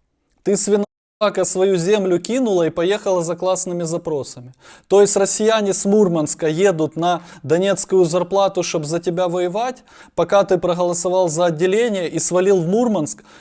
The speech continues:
потому что в Мурманске больше зарплата, чем в Донецке. А за свой Донецк не надо воевать, ты же его оторвал от Украины.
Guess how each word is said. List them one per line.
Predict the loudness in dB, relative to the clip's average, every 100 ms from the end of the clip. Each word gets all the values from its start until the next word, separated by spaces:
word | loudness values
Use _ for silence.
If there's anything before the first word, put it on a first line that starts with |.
| -6
потому | -2 0 0
что | 2
в | 2
Мурманске | 2 2 0 -2 -2
больше | -2 0 0 0 0
зарплата, | 2 0 2 0 2 -2
чем | -4 -6
в | -4
Донецке. | -4 -4 -4 -8 -12 -16 _ _ _ _ -4
А | -2
за | 0
свой | 2 4 4
Донецк | 4 4 2 -2 -2
не | -2
надо | -2 0 0
воевать, | 0 0 0 -2
ты | 0 0
же | 2
его | 2
оторвал | 2 2 2 2 0
от | -2
Украины. | -6 -4 -4 -6 -10